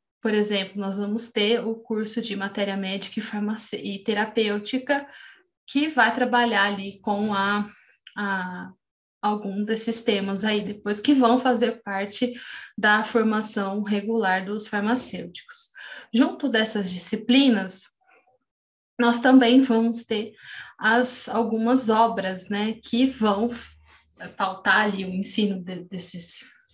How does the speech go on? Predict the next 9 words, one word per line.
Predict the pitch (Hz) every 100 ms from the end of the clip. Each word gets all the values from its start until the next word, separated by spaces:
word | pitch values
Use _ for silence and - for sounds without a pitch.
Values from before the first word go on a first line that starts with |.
| - - - - - _
dos | 196 190
interessados | 208 208 190 185 214 202 254 202 196
aí | 190 180
nesses | 180 - -
cursos | - 233 247 247 277 - -
das | 190 175 180
escolas | 180 - 190 180
de | 180
cirurgia, | - 233 277 269 214 240 262 294